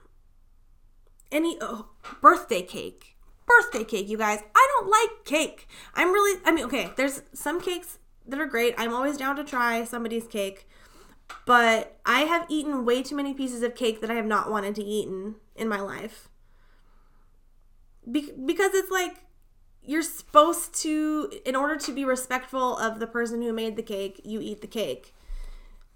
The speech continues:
But what if I don't like the cake? What if I don't want the cake? You're really gonna force me to eat this fucking cake just to make your own, just to make you feel better?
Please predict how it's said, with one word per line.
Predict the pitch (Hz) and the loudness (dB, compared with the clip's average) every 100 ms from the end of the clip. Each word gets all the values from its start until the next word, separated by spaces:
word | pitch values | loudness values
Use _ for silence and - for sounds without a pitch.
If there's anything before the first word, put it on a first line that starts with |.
| - - | -20 -18
But | 220 226 233 226 - - - - - | -2 4 6 4 0 -10 -20 -20 -6
what | 262 269 | -2 0
if | 285 | 0
I | |
don't | 320 330 | -2 -2
like | 330 330 | -4 -4
the | 311 | -8
cake? | 339 381 330 254 | -2 0 0 -4
What | 269 | -4
if | |
I | 302 | -2
don't | 330 320 | -2 0
want | 311 | -2
the | 311 | -4
cake? | - 339 302 | -6 -4 -2
You're | 247 247 | -2 -2
really | 254 294 | 0 0
gonna | 302 | -2
force | 269 - 240 285 | -6 -2 -2 -2
me | 294 | -4
to | 269 | -6
eat | - 254 | -8 -8
this | - | -10
fucking | - 233 233 233 | -6 -6 -4 -4
cake | 233 277 254 | -2 -2 -4
just | 247 - | -6 -4
to | 247 | -4
make | 233 226 | -2 -2
your | 220 220 | -2 0
own, | 214 - - | -2 -6 -4
just | 240 240 | -4 -2
to | |
make | 247 214 | -4 -4
you | 202 226 | -4 -6
feel | 233 240 247 | -2 0 2
better? | 285 320 | 2 2